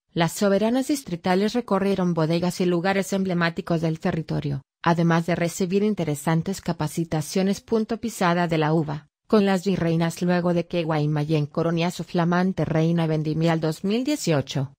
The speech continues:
Las virreinas departamentales serán las protagonistas de una nueva edición de la Pisada de la Uva.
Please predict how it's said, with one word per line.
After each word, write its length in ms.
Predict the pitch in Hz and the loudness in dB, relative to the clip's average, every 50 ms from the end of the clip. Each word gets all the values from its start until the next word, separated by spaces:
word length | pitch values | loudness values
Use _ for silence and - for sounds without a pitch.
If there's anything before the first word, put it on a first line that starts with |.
| _ _ _ | _ _ _
Las 300 | - 185 185 175 170 156 | 2 2 4 4 2 0
virreinas 640 | 165 190 165 156 160 180 180 190 190 190 196 220 208 | -2 -4 -4 -2 0 0 2 2 2 0 0 0 0
departamentales 880 | 214 185 - 190 170 - - 151 160 160 160 160 - 180 185 202 208 - | -2 -2 -2 -2 -2 -2 -2 -2 0 -2 0 0 2 2 2 2 0 -2
serán 300 | - 190 175 170 165 165 | -2 -2 0 0 0 0
las 160 | 156 143 - | 0 -2 -6
protagonistas 880 | - - 160 160 - 175 151 147 151 147 147 151 170 170 - 180 165 156 | -6 -6 -6 -4 -2 -2 0 0 0 2 2 0 0 -2 -2 -2 -2 0
de 80 | 160 | 0
una 200 | 151 151 156 160 | 0 0 0 0
nueva 300 | 151 156 165 170 170 180 | 0 2 2 2 2 0
edición 440 | 170 151 147 151 - - 170 156 156 | 0 0 -2 -4 -4 -2 0 0 0
de 120 | 156 160 156 | 0 0 -2
la 120 | 156 151 | -4 -4
Pisada 520 | - 175 165 - - 190 170 170 175 175 | -4 -4 -4 -2 0 0 2 2 2 0
de 100 | 165 165 | 0 0
la 140 | 156 156 151 | 2 2 2
Uva. 300 | 160 170 147 147 143 139 | 2 2 0 -2 -6 -8